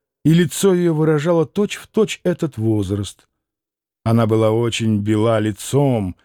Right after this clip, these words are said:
с высоким бледно-розовым оттенком румянца.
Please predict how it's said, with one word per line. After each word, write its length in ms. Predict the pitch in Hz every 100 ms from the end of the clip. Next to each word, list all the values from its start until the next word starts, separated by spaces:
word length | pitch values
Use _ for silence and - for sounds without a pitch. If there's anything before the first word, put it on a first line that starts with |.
| _ _
с 100 | -
высоким 600 | 120 110 139 131 127 117
бледно-розовым 880 | 120 131 123 123 135 127 123 123 123
оттенком 580 | - 135 127 117 120
румянца. 840 | 120 127 107 87 78 - - 73 71